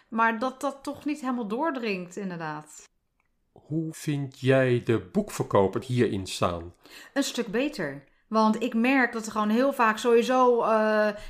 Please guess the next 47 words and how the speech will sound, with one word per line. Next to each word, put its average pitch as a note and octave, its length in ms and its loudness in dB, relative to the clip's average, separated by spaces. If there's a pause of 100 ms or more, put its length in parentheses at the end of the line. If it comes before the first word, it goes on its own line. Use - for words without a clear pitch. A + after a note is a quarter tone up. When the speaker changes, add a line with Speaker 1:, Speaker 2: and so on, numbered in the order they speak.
Speaker 1:
kinderboekenweek, B3+ 640 2
maar A#3+ 160 4
ook B3 120 0
met A#3+ 180 0
Halloween, A#3+ 480 2
dat G#3+ 140 0
er G#3+ 100 -8
thematafels G#3+ 920 0
sta-, F3 300 0
staan. F#3+ 320 0
Dat F#3 80 -2
heb G#3 100 -4
ik - 60 -8
ook B3 120 0
gezien A#3 260 0
bij G#3 100 2
jou A#3 220 4
op B3+ 80 -4
foto's. F#3+ 800 -2 (360)
En A#3 400 4
dat B3 380 4
de A3+ 160 2
spannende D#4 560 0
boeken F#4+ 340 0
echt F4 180 -2
een C4+ 100 -4
prominente C4 840 -2
plek E4 220 -4
hebben A#3 280 -4
op A3 180 -6
de - 100 -16
tafels. A3 560 -2
En A3+ 220 -2 (340)
ik - 180 0
vind E4+ 340 -2
ook D4 140 2
met B3+ 180 -2
boeken D4 260 -4
voor A#3+ 140 -10
kinderen C4 360 -2
en A#3 140 -2
voor G#3 100 -2
jongeren, B3+ 360 0
die A#3 120 0
moet A3+ 240 -2
je G#3+ 120 0
zien. D#3+ 380 -6